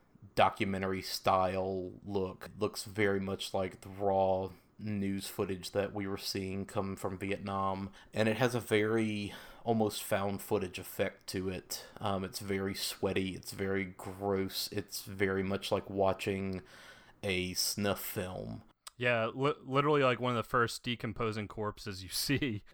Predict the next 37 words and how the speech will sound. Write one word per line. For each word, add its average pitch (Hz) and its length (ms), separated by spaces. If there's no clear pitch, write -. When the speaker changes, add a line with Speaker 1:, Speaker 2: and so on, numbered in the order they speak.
Speaker 2:
Literally, 123 440
there's 120 200
a 110 60
part 117 380
in 113 140
it 113 120
where 107 380
it, 113 120
like, 110 220
the 113 80
top - 320
of 123 80
the 120 60
mouth 120 300
just - 320
drips, - 600
like, 104 240
part 107 280
of 101 180
the 101 160
rotting 101 460
flesh 104 480
down 98 260
to 104 80
the 95 100
bottom 98 360
of 95 60
the 95 40
mouth. 95 380
And 131 120
even 131 200
just 123 160
small 120 460
little 117 180
details 110 560
like 101 180
that 98 360